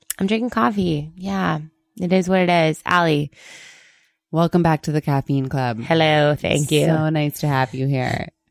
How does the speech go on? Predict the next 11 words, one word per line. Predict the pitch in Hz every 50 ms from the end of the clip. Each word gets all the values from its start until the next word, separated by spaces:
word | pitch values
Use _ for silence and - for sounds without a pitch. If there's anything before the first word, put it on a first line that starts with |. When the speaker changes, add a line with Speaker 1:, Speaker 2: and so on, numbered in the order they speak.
| _ - - - _ - 143 147 - _ -
Speaker 1:
It | 165 156 139
feels | - 156 151 147 143
good | - 160 151 151 147 143 143
to | 147 151
be | 135 147 147 147
back. | - - - - - _ - -
What's | 196 202 208 208 -
your | 220 226
Speaker 2:
Uh, | 214
Speaker 1:
slug? | - - 175 160 147 156 160 - - _ _
Speaker 2:
so | 196 - - 214 190 180 175 170 175 170 170 165 160 156 151 -